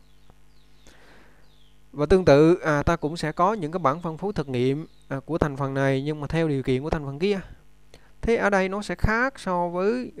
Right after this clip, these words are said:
à, cái bảng mà chúng ta đã học ở trong cái chương số bốn, ở cái chỗ này nè. Đó là cái bảng này nó chỉ lấy tần số thôi, chứ nó không phải là bảng, à, bảng, bảng phân phối xác suất, à,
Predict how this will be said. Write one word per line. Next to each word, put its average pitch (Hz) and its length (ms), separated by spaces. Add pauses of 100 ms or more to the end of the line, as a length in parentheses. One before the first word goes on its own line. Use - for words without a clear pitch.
à, 135 100
cái 170 200
bảng 139 460
mà 143 140
chúng 156 160
ta 143 100
đã 143 100
học 127 280
ở 147 100
trong 135 160
cái 147 60
chương 143 180
số 147 100
bốn, 175 280 (320)
ở 135 80
cái 151 140
chỗ 131 140
này 135 120
nè. 110 120 (960)
Đó 196 160
là 196 140
cái - 100
bảng 151 260
này 165 120
nó 151 100
chỉ 160 160
lấy 185 140
tần 135 180
số 196 180
thôi, 180 200 (480)
chứ 180 140
nó 190 100
không 160 220
phải 151 160
là 131 360
bảng, 123 440 (140)
à, - 100 (1040)
bảng, 127 220
bảng 131 180
phân 143 180
phối 151 200
xác 151 180
suất, - 160 (220)
à, 127 260